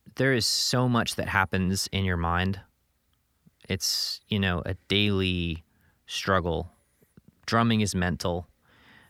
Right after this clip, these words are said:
Uh, life is mental. <laughs> It's something that you have to, uh, be conscious of. And so taking your thoughts, thoughts captive is just an idea of having, um, you know,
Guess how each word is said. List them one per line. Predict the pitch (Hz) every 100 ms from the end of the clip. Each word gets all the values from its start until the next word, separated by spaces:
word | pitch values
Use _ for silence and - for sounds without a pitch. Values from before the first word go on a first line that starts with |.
| - -
Uh, | 82 73
life | 92 104 107 - - -
is | 90 90 -
mental. | 90 92 - 82 76 - -
<laughs> | - - - 160 -
It's | 131 - - - - - -
something | - 135 123 117
that | 107 73
you | 101
have | 104 98 -
to, | 95 92 90
uh, | 90 87
be | 80 90 82 62 _ _ _ _ _ _
conscious | - 117 120 104 85
of. | 78 58 - - - - - - -
And | 104 101 95 92 -
so | - - 104 90
taking | - 160 165 143
your | 123
thoughts, | 123 113 - - _ 101
thoughts | 123 -
captive | - 123 131 104 95
is | 95 90
just | 87 92 -
an |
idea | 98 92 95 98
of | 95 87
having, | 104 101 95 92 85 - - - - -
um, | 98 95 90 90 - - _ _ -
you | 107
know, | 98 90